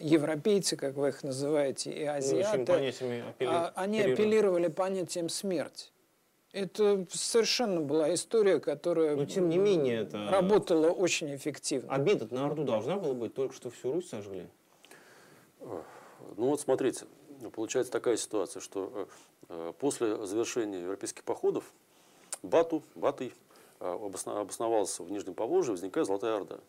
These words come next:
Speaker 3: Западный улус Монгольской империи. А, и, э, после, сразу после этого, э, в ставку к Ба-, к Батую, э, вызван Ярослав Всеволодович. То есть для того, чтобы оформить отношения. То есть вот это возникает система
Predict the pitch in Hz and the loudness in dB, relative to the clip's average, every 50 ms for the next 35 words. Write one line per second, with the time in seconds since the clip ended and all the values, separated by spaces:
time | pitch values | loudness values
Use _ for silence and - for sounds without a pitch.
0 | _ - 113 95 95 120 - - 85 82 92 95 110 104 95 82 - - - _ | _ -12 -8 0 0 0 0 0 -8 -10 -8 -8 -6 -6 -6 -8 -10 -14 -18 _
1 | - 98 92 90 90 - - - - 87 - - - - - - _ _ - - | -10 -8 -8 -8 -8 -10 -10 -12 -14 -12 -12 -12 -14 -14 -16 -20 _ _ -20 -20
2 | - - - - - - _ - 120 104 98 101 98 104 - 160 185 214 220 170 | -20 -20 -20 -20 -20 -20 _ -8 -6 -4 -2 -2 -2 -4 -2 -2 0 2 2 4
3 | 139 123 117 117 110 - 143 135 - - 123 117 - - 120 107 104 104 - 120 | 4 4 4 2 2 2 0 0 0 2 -2 -2 0 0 -2 0 0 -2 -4 -4
4 | 107 - 123 - 180 202 196 185 165 156 139 135 - - - - - _ _ - | -4 -4 -2 2 2 2 4 4 2 2 2 0 -6 -20 -20 -20 -20 _ _ -18
5 | - - 107 98 98 98 98 98 98 95 98 107 107 110 104 98 98 98 95 98 | -14 -10 -6 -4 -4 -2 -2 -2 -4 -4 -6 -8 -10 -10 -10 -8 -8 -8 -8 -8
6 | 98 95 92 95 95 95 - _ - - - - - - 120 - - - 90 - | -8 -10 -10 -12 -14 -18 -20 _ -20 -14 -12 -4 4 4 4 4 2 -8 -10 -12
7 | - _ _ - 98 90 123 - - 101 92 90 110 170 190 - 185 165 151 139 | -12 _ _ -12 -4 -4 -4 -4 -4 -6 -6 0 2 2 2 4 0 0 0 -2
8 | - _ _ - - - - _ _ - 98 90 85 95 135 147 147 151 139 127 | -8 _ _ -20 -20 -20 -20 _ _ -16 -12 -10 -4 -2 0 0 0 0 0 0
9 | 110 98 95 - 135 - - - 104 82 80 80 - - - _ _ _ _ _ | 0 -2 0 -2 -4 -4 -2 -2 -2 -4 -4 -8 -12 -18 -20 _ _ _ _ _
10 | _ _ _ _ - 104 95 - - 110 98 120 165 208 190 - 110 107 98 - | _ _ _ _ -6 -4 -4 -4 -4 -2 2 4 4 4 4 4 2 0 0 2
11 | - 151 139 - - 101 98 110 110 - - 107 82 78 - - _ _ _ _ | 2 2 2 2 0 -4 -4 -2 -2 0 0 -2 -2 -2 -10 -16 _ _ _ _
12 | _ _ _ _ - 87 82 - - - - 104 - 170 165 170 127 117 120 - | _ _ _ _ -8 -8 -8 -8 -10 -10 -10 -4 -4 0 2 2 4 4 2 2
13 | - 107 95 - - - - - 101 90 87 87 | 4 2 2 2 0 -8 -6 -4 -4 -4 -4 -8